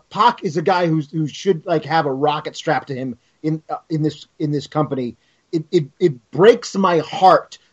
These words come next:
to think that W W E, like, said, "We're gonna ride with Enzo on two oh five Live,"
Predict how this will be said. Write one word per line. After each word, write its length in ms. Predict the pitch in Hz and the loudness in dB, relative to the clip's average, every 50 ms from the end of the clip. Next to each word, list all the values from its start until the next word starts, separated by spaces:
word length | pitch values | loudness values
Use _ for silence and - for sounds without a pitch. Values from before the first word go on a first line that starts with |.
| _ - | _ -6
to 100 | - 160 | -6 -4
think 420 | 160 - 208 185 156 - - - _ - | 2 4 4 4 4 0 -6 -16 _ 0
that 140 | 160 151 151 | 0 2 4
W 200 | 180 175 190 185 | 6 6 8 8
W 440 | 190 185 170 165 175 180 170 160 | 8 8 6 6 6 6 8 8
E, 360 | 170 160 147 135 131 127 117 - _ _ _ _ | 8 8 6 4 2 -2 -4 -8 _ _ _ _
like, 240 | - 156 170 160 - - | 2 4 4 2 2 -6
said, 440 | - - - 196 180 175 160 151 - _ _ - | -4 2 4 6 8 6 6 4 -2 _ _ 0
"We're 180 | - 214 262 294 | 6 6 6 6
gonna 180 | 320 302 285 240 | 8 6 6 6
ride 300 | 185 214 226 240 220 170 | 8 8 6 6 6 4
with 180 | 175 156 - - | 2 -2 -2 -2
Enzo 400 | 170 202 220 226 170 180 190 170 | 0 2 2 4 4 4 4 4
on 120 | 160 156 | 4 2
two 180 | 151 - 175 170 | 0 4 6 6
oh 80 | 165 160 | 6 6
five 320 | - - 160 151 151 139 | 6 4 2 2 2 4
Live," 460 | 156 160 156 151 139 135 131 113 - | 4 6 6 6 4 2 -2 -4 -6